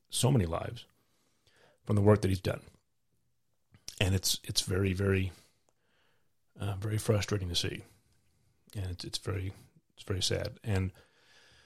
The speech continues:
um, the, the, the main thing that, the, the thing that I always, like I said, I'll, I'll sign off with again, is that the only way that I know to kinda, <laughs> uh, I wouldn't say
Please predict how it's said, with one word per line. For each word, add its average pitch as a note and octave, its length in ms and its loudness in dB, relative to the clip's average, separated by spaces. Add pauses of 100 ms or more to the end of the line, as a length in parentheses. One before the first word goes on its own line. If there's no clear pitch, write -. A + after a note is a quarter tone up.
(360)
um, A2 280 10 (1300)
the, A2+ 100 2
the, A#2 280 8
the A2+ 180 4
main B2 240 10
thing A2+ 220 6
that, G#2 140 6
the, G#2 220 4
the G#2+ 120 -2
thing A2 180 4
that G2+ 100 4
I G#2 80 8
always, G#2+ 360 8
like G2 200 -2
I F#2+ 40 2
said, F#2+ 160 2
I'll, F#2 240 0
I'll F#2+ 180 0
sign F#2 260 4
off F#2 220 0
with - 160 -4
again, F#2+ 380 2 (560)
is G2+ 220 4
that G#2+ 280 10 (400)
the B2 80 -6
only C3 160 8
way B2+ 120 12
that A#2 120 8
I G#2+ 80 10
know G#2 200 6
to F#2+ 80 2
kinda, F#2+ 320 2 (400)
<laughs> - 380 -20
uh, - 40 -2 (960)
I G2 240 2
wouldn't G2+ 160 2
say F#2 180 2